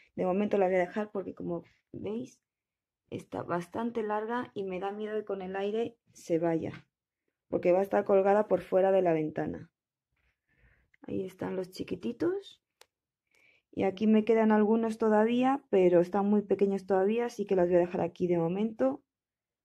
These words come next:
Y hasta aquí mi vídeo de hoy. Esta es, me parece, la Graptopetalum paraguayense, que me encanta. Echa unos colores, se pone como un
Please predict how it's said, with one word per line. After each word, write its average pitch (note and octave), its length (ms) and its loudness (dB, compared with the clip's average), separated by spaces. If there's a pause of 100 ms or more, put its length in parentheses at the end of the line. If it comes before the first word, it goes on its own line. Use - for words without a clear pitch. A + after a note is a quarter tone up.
(3500)
Y G3+ 100 -2
hasta G3 180 0
aquí G3 200 -4
mi G#3+ 160 2
vídeo G#3 320 0
de G3 160 2
hoy. B3 500 0
Esta G3 480 -2
es, F#3 320 -4
me F#3 160 -4
parece, F3 400 2
la E3+ 160 2
Graptopetalum E3+ 760 0
paraguayense, E3 1000 0
que D#3+ 120 2
me D#3 140 2
encanta. G3 640 0 (560)
Echa F#3 280 -6
unos F3+ 180 -2
colores, F3 720 4
se - 180 -6
pone F3+ 300 2
como F3 300 0
un E3+ 440 2